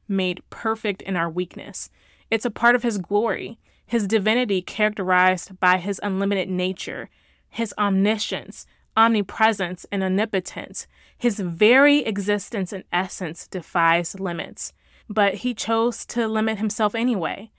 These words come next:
subjugating himself to the limitations and weaknesses of the human body and experience, showing us that limits depict love. You know, I think that we tend to forget that.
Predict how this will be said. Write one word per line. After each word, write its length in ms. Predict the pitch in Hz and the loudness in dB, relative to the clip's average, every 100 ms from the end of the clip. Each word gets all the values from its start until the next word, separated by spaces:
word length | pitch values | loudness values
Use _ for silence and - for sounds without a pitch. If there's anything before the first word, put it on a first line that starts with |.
| _ _ - | _ _ -12
subjugating 720 | - 247 220 277 240 233 226 | 2 2 4 0 2 0 0
himself 480 | 202 208 202 180 180 | 0 0 4 2 2
to 120 | - | -6
the 100 | 190 | -4
limitations 1000 | 180 202 226 - 190 185 - 180 180 180 - | 0 -2 -2 -4 -2 -2 -4 -4 -4 -6 -8
and 160 | 180 | -6
weaknesses 500 | 196 202 185 196 180 | -4 -6 -6 -6 -6
of 120 | 180 | -8
the 80 | 180 | -10
human 400 | 175 - 220 226 | -10 -6 -4 -2
body 460 | 208 170 170 170 - | 0 0 0 -4 -8
and 100 | 175 | -12
experience, 760 | 165 - 170 156 151 - - _ _ _ _ | -12 -10 -6 -6 -8 -12 -16 _ _ _ _
showing 460 | - 220 226 247 185 | -2 2 4 4 2
us 380 | 147 160 - - _ - | 0 -2 -8 -10 _ 2
that 200 | 180 170 | 2 4
limits 680 | 185 220 226 _ - - _ _ | 0 0 -2 _ -14 -14 _ _
depict 480 | 185 170 190 165 - - | -6 -6 -6 -6 -10 -12
love. 540 | 170 147 - 190 - _ _ _ _ - | -4 -4 -4 -12 -20 _ _ _ _ -4
You 120 | 226 | 0
know, 280 | 220 214 208 - | 4 4 2 2
I 200 | 202 247 | 4 4
think 360 | 269 285 269 - | 2 0 -2 -4
that 320 | 190 202 190 190 | -4 0 0 0
we 120 | 202 | -6
tend 400 | - 214 208 208 | -4 -2 0 -2
to 280 | - 214 202 | -4 -2 -2
forget 480 | - 175 190 240 | -2 0 2 0
that. 400 | - - - - | -2 -4 -6 -14